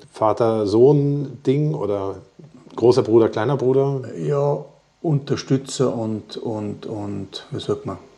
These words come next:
Speaker 2: Geförderter.
Speaker 1: Mhm.
Speaker 2: Aber der Gerd war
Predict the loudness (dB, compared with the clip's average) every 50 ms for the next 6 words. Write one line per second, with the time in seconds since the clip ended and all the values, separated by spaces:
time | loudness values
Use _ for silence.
0 | _ _ _ _ _ _ _ _ _ _ _ _ _ _ _ _ _ _ _ -10
1 | -4 -4 -2 2 2 2 4 4 2 0 -2 -4 -8 -8 -12 -16 _ -6 -6 -4
2 | -4 -4 -6 -6 -6 -4 -2 2 4 4 4 4 2 0 0 2 2 2 2 2
3 | 2 2 4 4 4 2 0 -2 -6